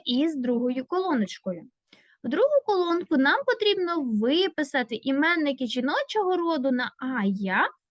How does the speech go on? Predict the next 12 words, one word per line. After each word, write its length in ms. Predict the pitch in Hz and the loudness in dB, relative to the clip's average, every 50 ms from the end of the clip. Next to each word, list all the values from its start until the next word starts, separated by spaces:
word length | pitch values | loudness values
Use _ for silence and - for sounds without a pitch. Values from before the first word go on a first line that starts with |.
| _ - | _ -10
в 120 | 254 226 233 | -4 0 2
орудному 540 | 233 220 208 202 202 202 202 233 285 330 | 4 4 4 2 2 0 0 0 0 0
відмінку. 760 | 440 508 539 605 622 571 453 403 349 330 302 302 294 - 311 320 359 - _ _ _ _ _ _ _ _ _ _ - | 0 -2 -2 -4 -4 -4 -2 0 0 0 0 -2 -4 -6 -8 -8 -8 -12 _ _ _ _ _ _ _ _ _ _ -6
Наприклад, 720 | 370 415 494 494 - 427 370 330 285 254 - 240 226 220 | -2 -2 -2 -2 -2 -2 -2 -2 -2 -2 -4 -4 -4 -4
Грузія, 1080 | 233 - 285 320 330 320 294 269 233 220 226 240 233 220 202 - 202 190 196 220 330 523 622 _ | -2 -2 0 0 2 2 2 2 2 0 -2 -4 -2 -2 0 0 0 -2 0 -2 -2 -4 -8 _
Грузією. 1400 | - 381 302 302 359 392 392 370 339 330 302 269 277 294 302 285 277 285 311 294 294 277 262 302 311 320 349 349 _ _ _ _ _ _ _ _ _ _ _ _ _ _ _ _ _ _ _ _ _ _ _ _ _ _ _ _ _ _ - | -6 -4 -2 0 0 0 2 2 2 2 2 2 0 -2 -2 0 0 -2 -2 -2 -4 -4 -4 -4 -4 -4 -6 -10 _ _ _ _ _ _ _ _ _ _ _ _ _ _ _ _ _ _ _ _ _ _ _ _ _ _ _ _ _ _ -2
Так, 340 | 440 415 381 320 247 214 - - | 0 2 2 2 2 0 -2 -4
може 340 | 294 359 403 381 330 359 | -2 0 0 0 2 0
бути 320 | 302 277 302 269 277 254 254 | 0 0 0 -2 0 -2 -2
столиця, 1200 | 254 - - - 381 381 381 370 339 320 311 285 262 226 214 - - - - 320 330 349 381 427 - _ _ | -4 -6 -8 -2 0 2 2 4 4 4 2 2 2 0 -2 -2 -2 -2 0 2 2 2 2 0 -4 _ _
столицею. 1400 | - - - - - 392 381 370 359 320 294 269 240 214 202 - - - 262 262 269 254 277 311 339 427 523 _ _ _ _ _ _ _ _ _ _ _ _ _ _ _ _ _ _ _ _ _ _ _ _ _ _ _ _ _ _ _ _ _ _ _ _ _ _ _ _ _ _ _ _ _ _ _ _ - | -10 -10 -8 -4 -2 0 2 4 4 4 4 4 2 0 -2 -2 0 0 0 0 0 0 0 0 0 0 -4 _ _ _ _ _ _ _ _ _ _ _ _ _ _ _ _ _ _ _ _ _ _ _ _ _ _ _ _ _ _ _ _ _ _ _ _ _ _ _ _ _ _ _ _ _ _ _ _ -6
Краса, 880 | - 403 403 392 381 359 359 - - - - 359 320 285 240 190 - | -2 0 2 2 2 0 -2 -6 -6 -4 0 0 2 2 0 -2 -6